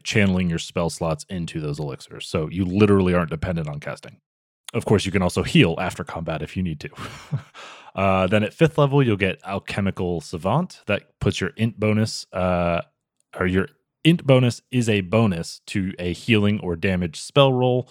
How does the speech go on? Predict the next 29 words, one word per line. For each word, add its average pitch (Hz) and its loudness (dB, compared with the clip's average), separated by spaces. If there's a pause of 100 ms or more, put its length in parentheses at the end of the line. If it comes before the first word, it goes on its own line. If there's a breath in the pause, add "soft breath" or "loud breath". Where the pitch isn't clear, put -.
(300 soft breath)
Uh, 85 -2
that's 85 -6
gonna 90 -2
be 80 -8
primarily 101 -2
used 85 -4
for 82 -12
healing. 76 -8 (500 loud breath)
Um, 78 -4
at 80 -8
level 85 -4
six, - -2
you'll 92 0
get 85 -4
Tool 104 2
Expertise, 98 -2
so - -6
you'll 78 0
have, 76 -4 (140)
um, 73 -4 (260)
expertise - -2
in 78 0
any 104 6
tool. 95 0 (360)
You're 82 2
a 69 -2 (160)
dwarf. 73 -2
That 80 0 (360)
tracks. - 0